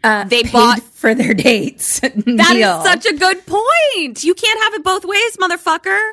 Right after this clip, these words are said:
Speaker 1: You can't live in
Speaker 2: I'll
Speaker 1: the
Speaker 2: wear a dress when you pay
Speaker 1: nineteen fifties.
Speaker 2: for my date. Yeah.
Speaker 1: Mm-hmm.
Speaker 2: So he then, so she says, "Let's wrap it up." He then says,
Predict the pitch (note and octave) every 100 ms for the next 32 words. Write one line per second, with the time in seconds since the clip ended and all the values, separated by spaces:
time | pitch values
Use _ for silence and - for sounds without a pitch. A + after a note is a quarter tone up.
0 | - G3 A#3+ A#3 G3+ D#4+ F#4+ G4+ F#4 E4
1 | G4+ D4+ - E4 F#4 F4 F#4 E4+ E4+ E4+
2 | F4 F#4+ F4+ F#3 _ _ G3 A3+ D#3 G#3
3 | G3+ A#3+ - _ _ _ _ _ _ _
4 | _ _ _ _ _ _ _ _ _ _
5 | _ _ _ _ _ - - C4+ B3 A#3
6 | A3 G#3 - _ _ _ _ _ _ _
7 | _ _ - - F#4+ A#4+ C#4 G#3 - -
8 | A#3 - D#4+ D#4+ D4 A3+ - G3 F#3 F#3
9 | D#3+ - _ _ _ _ - E4+ F#4 D4
10 | B3 - A3 F3+ E3+ -